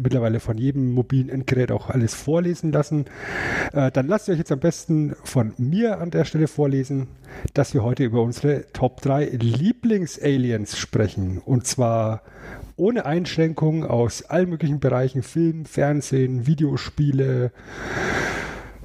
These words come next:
Begegnungen, äh, persönlicher Art, was auch alles möglich ist. Also heute sind praktisch alle Türen offen,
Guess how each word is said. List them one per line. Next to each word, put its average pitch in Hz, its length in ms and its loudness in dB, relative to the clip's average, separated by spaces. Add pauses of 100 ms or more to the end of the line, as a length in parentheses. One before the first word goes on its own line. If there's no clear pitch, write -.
(580)
Begegnungen, 175 1400 2
äh, 151 360 2
persönlicher 170 760 2
Art, 143 640 2 (760)
was 127 540 2 (1000)
auch - 320 2
alles 117 300 2
möglich 98 280 0
ist. - 240 -2
Also 104 400 2 (1160)
heute 165 460 2
sind 135 260 -2
praktisch 131 360 2
alle 131 220 2
Türen 120 220 0
offen, 123 340 2